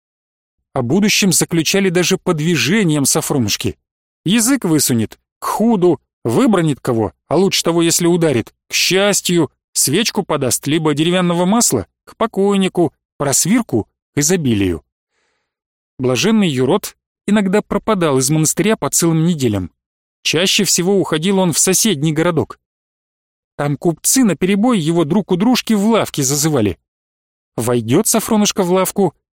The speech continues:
счастье, с пользой, значит, будут в ней торговать. А ежели возьмёт, что в лавке Софронушка, не то чтобы деньги с него спросить,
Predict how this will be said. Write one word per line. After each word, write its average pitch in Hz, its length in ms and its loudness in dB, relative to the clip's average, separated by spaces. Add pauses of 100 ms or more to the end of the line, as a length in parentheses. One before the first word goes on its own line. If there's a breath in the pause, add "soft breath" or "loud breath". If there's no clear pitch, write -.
счастье, 170 800 0 (240)
с - 140 -2
пользой, 175 460 2
значит, 175 340 0
будут 165 300 -2
в 143 100 -4
ней 165 160 0
торговать. 156 600 -2 (500)
А 117 100 0
ежели 135 360 2
возьмёт, 117 500 0
что - 180 -2
в 170 100 -2
лавке 175 280 0
Софронушка, - 640 -2 (340)
не 240 180 2
то 202 200 0
чтобы 208 280 0
деньги 165 320 0
с - 100 0
него 156 180 2
спросить, - 500 -2